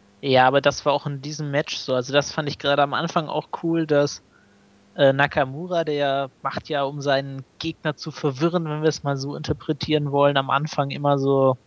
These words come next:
ein bisschen Blödsinn. Er, seinen Nakamura-Swag dreht er auf, aber das Marufuji hat sich davon einfach nicht aus der Ruhe bringen lassen, sondern hat ihm einfach, ja, gekickt und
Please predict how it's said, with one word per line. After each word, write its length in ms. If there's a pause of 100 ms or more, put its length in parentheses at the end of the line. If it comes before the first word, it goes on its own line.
(540)
ein 100
bisschen 600 (480)
Blödsinn. 720
Er, 160 (480)
seinen 320
Nakamura-Swag 1080
dreht 220
er 120
auf, 280
aber 200
das 200
Marufuji 760 (680)
hat 160
sich 120
davon 260
einfach 240
nicht 180
aus 100
der 80
Ruhe 260
bringen 320
lassen, 360
sondern 320
hat 240
ihm 200
einfach, 560 (880)
ja, 260 (840)
gekickt 540
und 320